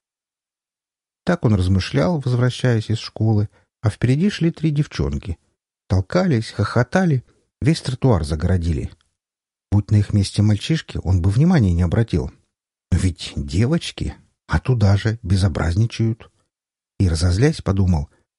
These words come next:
чтоб вы шлепнулись прямо в грязь. И в тот же миг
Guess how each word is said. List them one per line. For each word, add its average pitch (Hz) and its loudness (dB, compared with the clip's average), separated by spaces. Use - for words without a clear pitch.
чтоб - -6
вы 80 -6
шлепнулись 107 -2
прямо 107 2
в 78 -8
грязь. 90 -4
И 113 2
в - -6
тот 139 2
же 87 0
миг 143 0